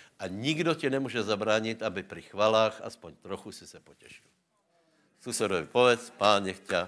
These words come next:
požehná. A tak dále, a tak dále. Čiže zomreli jsme sami sebe. Víte, čemu je třeba nejvíc zomřít? Urážkám.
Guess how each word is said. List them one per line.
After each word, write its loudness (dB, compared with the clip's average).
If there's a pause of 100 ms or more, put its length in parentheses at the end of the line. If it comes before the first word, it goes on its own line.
požehná. -6 (3500)
A 12
tak 10
dále, 10
a 8
tak 2
dále. 6 (200)
Čiže 6
zomreli 6
jsme 2
sami 2
sebe. -4 (1080)
Víte, 4
čemu 4
je 6
třeba 6
nejvíc 4
zomřít? -2 (440)
Urážkám. 2